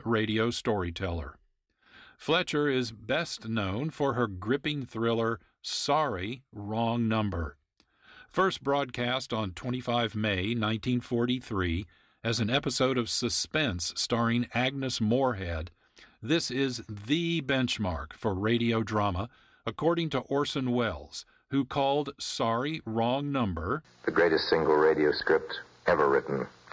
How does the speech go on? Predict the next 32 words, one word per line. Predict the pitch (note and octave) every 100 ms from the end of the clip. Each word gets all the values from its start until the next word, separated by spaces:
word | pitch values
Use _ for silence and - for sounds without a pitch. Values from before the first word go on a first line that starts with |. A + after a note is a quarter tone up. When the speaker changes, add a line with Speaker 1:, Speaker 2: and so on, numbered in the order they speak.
| -
Speaker 1:
Sorry, | - E3+ F#3 F3+
Wrong | C3+ C#3 C3+ B2+
Number | B2+ A2 B2+
concerns | - C3 B2 C#3 C#3 B2+
a | B2+
bedridden | A#2 C3+ B2+ A#2+ B2+ A#2 A#2
woman | A#2 G#2+ D#2+ E2
who | G#2
depends | G#2 B2 A2+ A#2+ B2+ B2
on | B2+
the | B2
telephone | D#3 D#3 G#2+ A2+ G#2 A#2+
for | B2 B2 A#2
a |
lifeline | A#2 B2+ C3+ - F2+ F#2 A#2
to | B2+
the | A2+ A2+
outside | A2 A2 - A2+ G2+ F#2+
world. | G#2 G#2+ F2+ D2 _ _ _ _ _ _ - -
While | B2+ C3+
calling | - F#3+ D#3+ B2
her | B2 A#2
husband, | C#3+ B2+ F#2 F2 A#2 - _ _
she | - C3+
is | B2
connected | - - D#3 - C3+
into | C3+ C3 C3
a | B2+
conversation | - C3+ C#3 B2+ B2 A#2+ - C3+
between | C3 B2 C#3+ D3 C#3+
two | - E3 E3+
men, | C#3+ C#3 B2 G#2